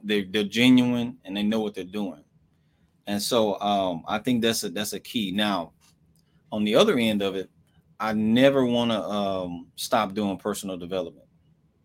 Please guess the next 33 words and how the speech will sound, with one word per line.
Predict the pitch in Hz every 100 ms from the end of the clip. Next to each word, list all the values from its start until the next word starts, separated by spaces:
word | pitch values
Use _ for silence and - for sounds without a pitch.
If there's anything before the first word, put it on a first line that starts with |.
| _ _ _ _ _ _ _ _
Personal | 110 113 120 113
development | 101 104 101 98 90
is, | 87 -
is | 92
important | 90 90 117 107 92
to |
me, | 90 87 85 - - - - - _ _
uh, | 104 101 95
but | 107 113
self-awareness | - 131 123 113 117 147 110 101
is | 95
important. | 98 - 101 82 65 _ - _ _ _ _ _ _
How | - - 123
will | 135 127
you | 127
know | 123 120
what | 113 104
to | 98
work | 107 135
on | 107 98 95 90 90
if | 98 -
you're | 113
not | 110 101 - -
being | 107 101
honest | 101 107 -
with | 92
yourself, | 87 - - - - _ _ _ _ _ _ _ - - _ _ _ _ -
with | 101
your | 104
weaknesses, | 107 127 110 101 98 87
with | 98 95
your | 104
strengths? | - - 120 - -